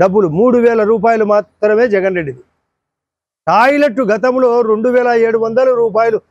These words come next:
మన్మోహన్ సింగ్ ఉన్నప్పుడైతే ఈరోజు ఆరంతలు పదహైదు వేల రూపాయలు. స్వచ్ఛ భారత్ స్కీమ్తో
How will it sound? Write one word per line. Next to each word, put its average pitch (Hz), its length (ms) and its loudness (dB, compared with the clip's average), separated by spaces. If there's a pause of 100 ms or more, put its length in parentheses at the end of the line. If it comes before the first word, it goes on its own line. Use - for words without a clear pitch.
(220)
మన్మోహన్ 240 400 0
సింగ్ 220 200 -4
ఉన్నప్పుడైతే 214 760 -2 (320)
ఈరోజు 233 380 2
ఆరంతలు 233 540 0
పదహైదు 214 460 0
వేల 208 160 0
రూపాయలు. 196 420 -2 (880)
స్వచ్ఛ 262 340 0
భారత్ 226 320 -2
స్కీమ్తో 185 520 -6